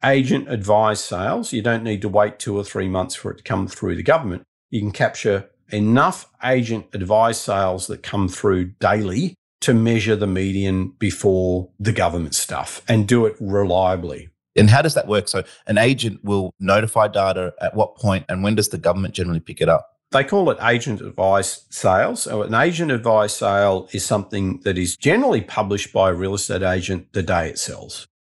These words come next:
Speaker 1: And then what they do is they push it out and it goes out through the real estate portals. In the old days, before the real estate portals really dominate this now, auction results, sales results. But in the old days, the centre section of the newspapers on a Sunday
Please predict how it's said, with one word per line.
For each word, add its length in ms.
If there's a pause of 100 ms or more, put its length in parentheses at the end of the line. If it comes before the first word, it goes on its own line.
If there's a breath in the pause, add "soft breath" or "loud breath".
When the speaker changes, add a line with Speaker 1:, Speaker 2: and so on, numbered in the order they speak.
(120)
Speaker 1:
And 320
then 300
what 180
they 160
do 200
is 100
they 180
push 300
it 80
out 200
and 80
it 60
goes 300
out 380
through 680 (100)
the 240
real 200
estate 340
portals. 400
In 180
the 140
old 240
days, 300
before 720 (280)
the 100
real 220
estate 340
portals 500
really 220
dominate 560
this 240
now, 320
auction 380
results, 460
sales 440
results. 400
But 460
in 180
the 140
old 260
days, 420 (120)
the 100
centre 460 (200)
section 400
of 120
the 80
newspapers 640
on 120
a 60
Sunday 600